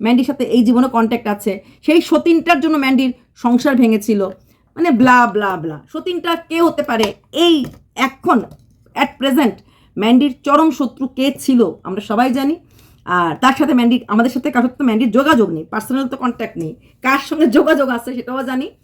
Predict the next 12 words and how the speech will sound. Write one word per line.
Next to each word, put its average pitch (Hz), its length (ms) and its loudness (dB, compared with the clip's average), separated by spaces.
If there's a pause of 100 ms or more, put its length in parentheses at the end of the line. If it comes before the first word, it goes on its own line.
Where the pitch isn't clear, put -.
(240)
তাই 359 160 0
নামটা 339 440 2
ম্যান্ডি 311 300 2
না 269 260 2
বললেও 262 360 2
আমরা 226 220 0
একটু 233 200 -2
একটু 320 220 -4 (340)
গেস 302 320 2
করতে 214 240 -2
পারি। 160 280 -8 (300)
হ্যাঁ, 233 280 -2